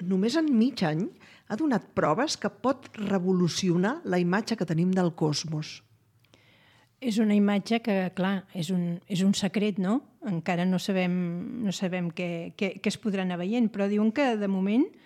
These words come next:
Speaker 2: pel web és, és com si es poséssim unes ulleres d'infraroig, no? Sembla que, que per mirar el passat de l'univers
Speaker 1: Sí, sí.
Speaker 2: hem d'anar així més enllà, no?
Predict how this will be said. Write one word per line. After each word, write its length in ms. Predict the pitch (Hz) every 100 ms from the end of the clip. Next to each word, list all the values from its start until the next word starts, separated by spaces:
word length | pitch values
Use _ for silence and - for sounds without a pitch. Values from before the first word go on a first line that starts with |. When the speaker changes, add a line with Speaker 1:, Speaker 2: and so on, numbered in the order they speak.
| - - - _
Speaker 2:
pel 180 | - 190
web 260 | 185 196 269 - - -
és, 200 | 214 -
és 560 | 226 208 190 180 - -
com 160 | - 208
si 140 | -
es 80 | 214
poséssim 680 | - 202 208 208 233 226 220
unes 240 | 220 214
ulleres 340 | 208 202 196 196
d'infraroig, 560 | 202 202 190 196 -
no? 200 | 170 208 - _
Sembla 460 | - - 196 190 190
que, 420 | 190 190 190 196 190
que 100 | 190
per 160 | 196
mirar 720 | 190 208 202 196 196 196 196 - - - - -
el 140 | 190
passat 360 | 190 185 - 202
de 80 | 202
l'univers 840 | 202 196 196 220 240 - - - - _ _ _ _
Speaker 1:
Sí, 200 | - - 214
sí. 220 | 214 196
Speaker 2:
hem 140 | 214 208
d'anar 440 | 214 - 226 240
així 240 | 220 - 220 -
més 180 | 214 202
enllà, 260 | 202 208 196
no? 180 | 196